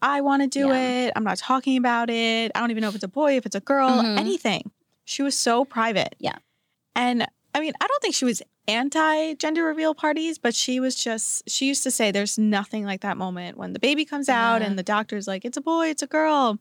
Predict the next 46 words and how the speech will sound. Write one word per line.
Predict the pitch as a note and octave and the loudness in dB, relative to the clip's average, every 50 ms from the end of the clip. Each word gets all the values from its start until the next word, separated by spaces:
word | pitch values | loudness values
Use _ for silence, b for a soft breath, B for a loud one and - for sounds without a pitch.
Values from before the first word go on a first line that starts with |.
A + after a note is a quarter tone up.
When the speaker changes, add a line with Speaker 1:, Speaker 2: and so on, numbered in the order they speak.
| _ - | _ -10
Speaker 2:
Mm-hmm. | A3 A3 A3 G3+ F#3 F3 - _ _ _ | -8 -6 -6 -6 -8 -10 -12 _ _ _
Speaker 1:
Then | - C4 E4 | -2 -2 0
she | - G4+ G4+ | 2 2 2
has | F#4+ F#4+ | 2 2
the | F#4 | 0
gender | C#4+ D#4 C4+ A#3+ A3+ | 2 2 2 2 0
reveal, | A3+ G#3+ G#3 G#3 G3+ G#3 G#3+ G#3+ G#3 B B B B B - | 0 -2 0 2 2 2 2 2 0 B B B B B -4
and | A3+ A#3+ A3+ | -2 0 2
now | A3 B3+ E4 F4 | 2 2 2 0
she's | - - F4+ E4 D4 - - - - - - - | 2 2 2 2 2 0 -2 -4 -6 -10 -8 -4
just | - C4+ B3 | -4 -2 0
revealing | A#3+ B3 A3 G#3 A#3 D4 E4 F4+ F#4+ F4 | 0 0 2 4 4 4 4 2 2 2
Speaker 2:
Yeah. | F4 | 2
Speaker 1:
names. | D#4+ C4 A3+ G#3+ G3+ F#3+ G3 G#3+ B3 C4+ D4+ D4+ - - - - _ - | 2 2 4 2 2 2 0 0 0 0 -2 -4 -6 -8 -12 -12 _ -4
Speaker 2:
She | - - C4 B3+ | -2 0 0 0
is | A#3+ G#3 | 0 0
leaning | G#3+ G#3 G3+ G#3+ A#3 C4 C#4+ D4+ - - _ _ | 0 0 2 2 4 4 4 4 4 0 _ _
in | - F#3+ A3 A#3 G#3 E3+ C3+ G2+ - - - | 2 2 4 4 4 4 2 2 -2 -6 -8
to | - G#3 | -4 -2
this | F#3 G#3+ A3+ | 0 2 4
Speaker 1:
Yeah. | C4+ D4+ F#4 | 4 4 4
Speaker 2:
pregnancy. | F#4+ F4+ - B3 G#3+ G#3 - G#3 F#3+ - B3+ G3+ - - C#4 - _ | 4 6 6 6 4 4 2 0 0 0 0 0 0 0 -2 -4 _
<laughs> | _ - | _ 0
Speaker 1:
I'm | C#4 D4 D4 | 2 2 4
like, | D#4 D#4 C4+ - | 4 2 2 2
"You're | D4 D#4+ D#4 C#4 | 2 2 4 4
really | C4 C4+ C#4 C#4+ D4 D#4 D#4+ D#4+ - | 4 4 4 2 2 2 0 0 2
including | C4 C4 B3+ - C4+ C4+ C4+ C4+ B3+ B3 A3 | 2 0 0 0 0 0 0 0 0 0 0
all | - G#3+ A3+ | 0 0 0
your | A#3 A#3 A3 G#3+ | 0 0 -2 0
fans | - D4+ F4 F4+ E4 C#4+ C4 C4 | 2 2 4 4 4 2 2 2
and | A#3+ | 0
all | A3+ A3 | 2 2
your | A#3 A3 G#3+ | 0 0 0
followers | - B3 B3+ C#4+ D4 C4+ A#3 G#3+ G#3+ G#3 G3+ G3+ G3 G#3 G#3 - - - - _ _ _ - | 0 2 2 4 4 4 4 4 2 2 0 -2 -4 -4 -6 -8 -10 -10 -12 _ _ _ -10
into | - G#3 C4 D4 - C#4+ A#3 | -6 -4 -4 -2 -2 -2 -2
this | A3+ A3+ - | -2 -4 -2
pregnancy." | - A#3+ D4+ F4 G#4+ E4+ A3+ - - D#3 - - - - _ _ _ _ B B B B B B B B B _ _ - | -2 -2 -2 0 0 0 0 0 0 0 0 -2 -4 -10 _ _ _ _ B B B B B B B B B _ _ -4
Speaker 2:
I | B3+ B3 | -2 0
think | - F4 F4+ - | 2 2 2 2
it's | A#4+ - | 2 0
because | - G4+ - - C#4+ - | 0 0 0 2 2 4
she | - - B3 A#3+ | 4 2 2 2
really | G#3+ G3+ G3 A3 G#3+ | 2 4 4 4 4
just, | G#3 G#3 G3+ - | 2 0 0 2
like, | G#3 F#3+ F#3 F3+ - _ - | 2 2 2 0 -2 _ -16